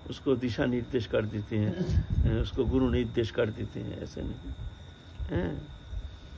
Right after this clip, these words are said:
<laughs> गुरु तो भगवान है ना, तुम कहाँ से गुरु को प्रकट करोगे, गुरु सानिध्य प्राप्त करोगे? गुरु स्वयं आ जाएंगे। तुम्हारे अंदर अगर तीव्र निष्ठा है,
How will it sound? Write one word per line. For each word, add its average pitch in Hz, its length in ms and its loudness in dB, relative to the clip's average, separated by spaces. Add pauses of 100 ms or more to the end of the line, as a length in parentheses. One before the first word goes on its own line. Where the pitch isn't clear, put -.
(760)
<laughs> - 920 4
गुरु 180 160 8
तो 185 100 6
भगवान 160 440 6
है 208 160 6
ना, 294 200 8 (760)
तुम 254 160 12
कहाँ 247 260 4
से 269 140 2
गुरु 226 220 -2
को - 140 2 (440)
प्रकट 202 280 6
करोगे, 147 340 6
गुरु - 220 2
सानिध्य 147 400 2
प्राप्त 135 380 0
करोगे? 104 320 -2 (520)
गुरु 220 200 6
स्वयं 254 360 12
आ 214 180 12
जाएंगे। 151 400 10
तुम्हारे 160 360 4
अंदर 147 340 6
अगर 143 140 6
तीव्र 143 400 2
निष्ठा 131 420 4
है, 117 320 2